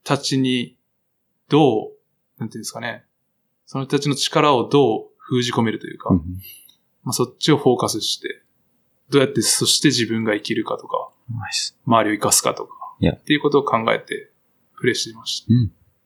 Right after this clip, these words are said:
Speaker 2: や、あー、このポッドキャストを聞く人はもうみんな、日本語を
Speaker 1: うん。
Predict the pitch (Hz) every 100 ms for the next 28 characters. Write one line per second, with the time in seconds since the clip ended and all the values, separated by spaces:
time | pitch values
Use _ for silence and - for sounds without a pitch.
0 | _ 90 78 - 90 85 82 104 104 104
1 | 104 104 107 - 87 82 78 - - 85
2 | - 82 78 76 82 85 82 80 - _
3 | _ _ 80 80 82 90 92 90 90 -
4 | _ _ _ - 131